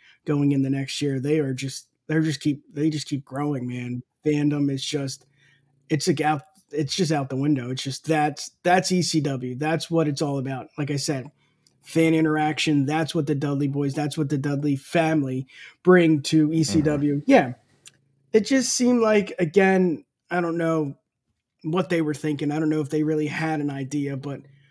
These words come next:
Speaker 1: let's get some names out there and
Speaker 2: Yeah.
Speaker 1: let's, uh, you know, get Bubba over or something like that. I don't know what it was. Maybe they did cut it. Maybe it wasn't supposed to be that short, but it just seemed like something was missing.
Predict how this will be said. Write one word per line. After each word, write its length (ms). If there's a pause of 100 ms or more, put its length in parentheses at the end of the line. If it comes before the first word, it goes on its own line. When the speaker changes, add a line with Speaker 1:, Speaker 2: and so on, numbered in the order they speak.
(140)
Speaker 1:
let's 140
get 180
some 160
names 300
out 220
there 320 (480)
and 160
Speaker 2:
Yeah. 80
Speaker 1:
let's, 200
uh, 300 (200)
you 120
know, 260 (240)
get 200
Bubba 260
over 340
or 60
something 400
like 180
that. 120
I 160
don't 160
know 120
what 200
it 80
was. 400
Maybe 260
they 160
did 260
cut 200
it. 100
Maybe 440 (340)
it 140
wasn't 360
supposed 320
to 60
be 440 (140)
that 300
short, 360
but 120
it 80
just 260
seemed 380
like 260
something 480
was 160
missing. 480